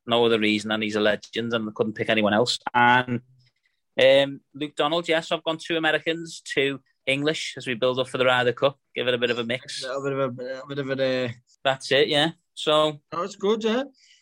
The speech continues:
Speaker 2: Well, we, obviously, we've done this podcast quite late, haven't we? So people will be listening to this,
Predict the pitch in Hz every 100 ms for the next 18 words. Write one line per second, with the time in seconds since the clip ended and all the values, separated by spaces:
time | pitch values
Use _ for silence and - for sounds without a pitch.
0 | - 180 190 202 214 214 196 202 196 214
1 | 214 208 - 185 180 180 175 175 175 170
2 | 180 180 175 175 190 185 180 156 143 156
3 | 160 165 156 151 147 160 143 143 151 156